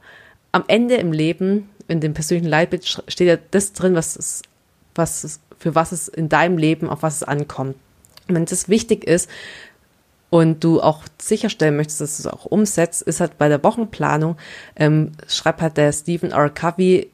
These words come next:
dass man halt in verschiedenen Rollen denkt. Also, dass man sagt, „Hey, ich lerne als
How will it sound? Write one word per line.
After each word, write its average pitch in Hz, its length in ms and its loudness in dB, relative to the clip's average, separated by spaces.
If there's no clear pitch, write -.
dass - 240 -2
man 156 160 -2
halt 160 120 2
in 170 100 -2
verschiedenen 170 420 -4
Rollen 160 380 4
denkt. 143 320 -2
Also, 156 140 -4
dass 160 140 -2
man 160 60 -2
sagt, 156 240 -6
„Hey, 196 260 4
ich - 420 0
lerne 156 540 2
als 147 480 -2